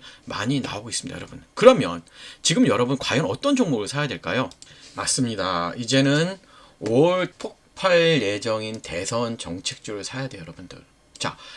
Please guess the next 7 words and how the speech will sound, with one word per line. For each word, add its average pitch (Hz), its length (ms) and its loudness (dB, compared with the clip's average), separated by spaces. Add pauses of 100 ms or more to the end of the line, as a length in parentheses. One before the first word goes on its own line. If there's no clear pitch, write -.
(100)
완벽한 180 640 2
재무 120 320 -2
구조. - 200 -14
우선은 240 360 6
저는, 117 400 0 (380)
어, 92 460 -2 (380)
세력주더라도 165 1300 4